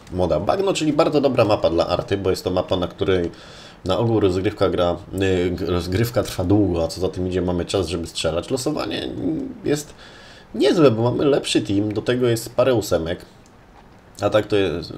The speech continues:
kilka siódemek i szóstki, a działko to jest naprawdę konkretne. No i cóż, dobra, ustawiam się mniej więcej tam, gdzie się ustawiają ar-,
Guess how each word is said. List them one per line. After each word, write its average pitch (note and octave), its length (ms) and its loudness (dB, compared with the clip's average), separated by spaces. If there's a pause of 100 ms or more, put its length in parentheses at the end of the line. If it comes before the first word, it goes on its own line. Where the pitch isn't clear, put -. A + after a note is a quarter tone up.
(160)
kilka A#2+ 240 0
siódemek G2+ 460 -2
i - 20 -16
szóstki, E2+ 560 -4 (280)
a F2+ 60 -4
działko G#2+ 320 2
to G#2+ 80 0
jest F#2+ 140 -2
naprawdę G#2 360 0
konkretne. F2+ 520 -8 (680)
No D3+ 100 2
i - 80 4
cóż, - 220 -8 (640)
dobra, - 200 4
ustawiam - 480 0
się C#3+ 120 0
mniej B2+ 200 2
więcej A#2+ 280 0
tam, A2+ 160 -2
gdzie G2+ 120 0
się G#2+ 140 0
ustawiają F#2+ 560 0
ar-, E2+ 240 0